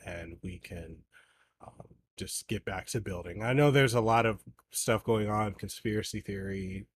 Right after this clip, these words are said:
uh, you know, people out here have been sharing that around, and I've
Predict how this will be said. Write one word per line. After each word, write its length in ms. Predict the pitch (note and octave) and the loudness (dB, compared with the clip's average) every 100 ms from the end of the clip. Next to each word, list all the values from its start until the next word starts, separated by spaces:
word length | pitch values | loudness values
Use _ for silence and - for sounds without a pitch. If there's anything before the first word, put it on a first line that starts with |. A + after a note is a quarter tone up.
| _ _ F#2 | _ _ -12
uh, 60 | |
you 140 | F#2+ F#2+ | -12 -10
know, 140 | G2 | -12
people 280 | - G#2+ G2+ | -8 -6 -4
out 160 | F#2 | -6
here 140 | - G2 | -6 -6
have 100 | F#2 | -6
been 280 | F#2 F2+ F#2+ | -6 -8 -6
sharing 360 | - G#2 G2+ | -2 -2 -2
that 160 | G2 F#2+ | -4 -4
around, 460 | F#2+ F#2 F#2+ F#2 - - - - - | -6 -6 -6 -8 -10 -20 -20 -20 -4
and 240 | G2+ G2 | -4 -2
I've 300 | G#2 A2+ G#2 | -2 -2 -4